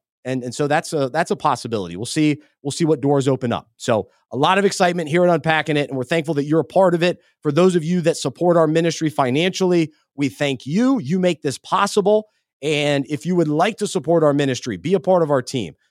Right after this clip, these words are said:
uh, we encourage you to do that, especially with the, the year just getting going. So, uh, check out unpackingit dot com slash donate. So thanks to you for being a great listener, and would love to hear from you, Bryce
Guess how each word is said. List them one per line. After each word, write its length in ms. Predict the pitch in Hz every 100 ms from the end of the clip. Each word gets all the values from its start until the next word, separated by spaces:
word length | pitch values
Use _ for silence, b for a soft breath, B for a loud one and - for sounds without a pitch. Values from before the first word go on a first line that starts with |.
| _
uh, 140 | - 131
we 120 | 147
encourage 360 | 143 170 170 147
you 80 |
to 100 | 165
do 180 | 147 165
that, 180 | 131 -
especially 540 | - 147 151 151 139 b b
with 160 | 143 -
the, 200 | 139 135
the 140 | 127
year 460 | 131 143 147 139 135
just 220 | 110 135
getting 200 | 151 135
going. 360 | 117 131 104 67 _ _ _
So, 280 | - 123 120
uh, 100 | 113
check 220 | 151 139
out 200 | 135 -
unpackingit 680 | 131 127 143 127 135 127 123 -
dot 220 | 120 120
com 220 | 120 117
slash 520 | - 123 117 110 - _ _ _ -
donate. 460 | 135 127 117 82 _ _
So 280 | - 123 - _
thanks 260 | 175 185 190
to 100 | -
you 240 | 175 226 240
for 100 | 190
being 160 | 196
a 60 | 180
great 240 | 180 175
listener, 560 | 180 196 196 185 185 180 b b -
and 380 | 143 143 147
would 120 | 135 147
love 140 | 170
to 80 | 165
hear 200 | 175 175
from 240 | 175 160
you, 160 | 165 147
Bryce 480 | 147 156 160 156